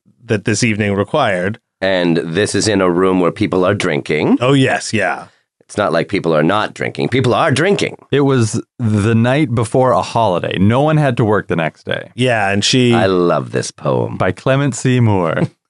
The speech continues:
Speaker 1: So she had got so drunk that she actually became
Speaker 2: That she was having fun.
Speaker 1: Exactly. She wa-, went to a whole other dimension where something else was happening.
Speaker 2: Where this seemed enjoyable.
Speaker 1: But she
Speaker 2: The panda can't see anything.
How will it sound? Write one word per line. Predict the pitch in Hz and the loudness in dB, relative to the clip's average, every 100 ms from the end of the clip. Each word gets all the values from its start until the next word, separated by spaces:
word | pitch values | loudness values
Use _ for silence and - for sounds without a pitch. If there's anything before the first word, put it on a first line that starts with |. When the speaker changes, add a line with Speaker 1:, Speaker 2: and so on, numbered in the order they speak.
| _ _ - | _ _ -20
Speaker 1:
So | - 180 | -2 -2
she | - 147 | 0 0
had | 147 | 0
got | 139 151 143 | 2 0 0
so | - 156 | -2 -2
drunk | 143 135 113 98 - - - | 0 0 0 -2 -10 -20 -4
that | 127 | -2
she | 131 | 2
actually | 127 131 143 | 2 2 0
became | 123 120 127 113 110 107 | 0 0 0 2 2 2
Speaker 2:
That | 135 | 2
she | 139 | 2
was | 131 120 | 2 2
having | 123 113 123 | 2 2 0
fun. | - 277 269 104 - | 0 0 2 0 0
Speaker 1:
Exactly. | 127 139 240 311 - 104 85 - _ | 0 2 2 0 0 -2 -4 -12 _
She | - 175 | -4 0
wa-, | 170 156 147 135 | 2 4 2 2
went | 143 143 | 2 0
to | 151 139 | 2 2
a | |
whole | 127 170 175 170 | 2 2 2 2
other | 165 160 | 2 2
dimension | 147 139 131 120 127 | 2 2 2 2 2
where | 117 | 2
something | - 139 127 | 0 0 2
else | 127 117 | 2 2
was | 123 101 | 0 0
happening. | 110 98 90 78 | 0 -2 -6 -2
Speaker 2:
Where | 107 139 | 0 2
this | 131 156 | 2 0
seemed | - 143 135 127 | 2 2 4 4
enjoyable. | 123 110 101 113 98 80 69 62 50 - | 4 2 2 2 2 2 0 -2 -4 -2
Speaker 1:
But | 117 | -2
she | - 160 151 143 135 123 | 0 2 4 4 4 4
Speaker 2:
The | 117 | 2
panda | 110 131 135 135 | 0 -2 0 0
can't | - 135 135 | 0 0 0
see | - 160 165 | 0 0 2
anything. | 135 123 127 123 123 | 2 2 2 2 0